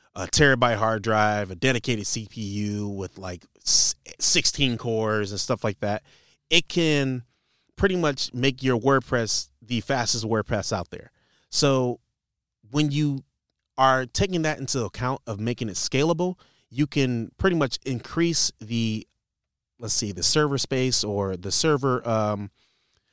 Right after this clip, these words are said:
capacity is the word I'm gonna use, the server capacity, so that way you can make it, so that way you can do all the things that you need to do that is, that is out there.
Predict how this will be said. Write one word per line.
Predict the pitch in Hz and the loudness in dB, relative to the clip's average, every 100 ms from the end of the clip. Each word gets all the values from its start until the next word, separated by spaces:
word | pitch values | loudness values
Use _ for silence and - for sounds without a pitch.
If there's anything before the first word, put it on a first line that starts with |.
| _ | _
capacity | - - 160 123 113 92 92 - | 0 4 6 4 0 -4 -6 -10
is | 107 | -8
the | 113 | -4
word | 101 92 | -2 -2
I'm | |
gonna | 92 90 | -4 -6
use, | 87 | -6
the | 98 | -2
server | - 160 131 | 2 2 0
capacity, | - 113 104 110 | -2 -2 -2 -4
so | 104 110 | -4 -2
that | 107 | -2
way | 104 | -2
you | 101 | -4
can | - 98 98 | -4 -4 -2
make | 117 110 | -2 -2
it, | 110 - | -4 -4
so | 113 | -4
that | 104 101 | -2 -4
way | 98 | -6
you | 92 | -10
can | - 90 - _ _ _ _ 113 | -14 -16 -16 _ _ _ _ -4
do | 143 156 | 0 2
all | 139 | 2
the | 135 | 0
things | - 131 120 | -2 -4 -4
that | 107 | -6
you | 120 | -4
need | 113 | -4
to | 101 | -6
do | 107 104 101 101 _ _ _ _ _ - | -4 -4 -4 -8 _ _ _ _ _ -8
that | 107 101 | -4 -4
is, | 95 | -6
that | - 104 | -6 -6
is | 92 | -6
out | 85 | -10
there. | - | -12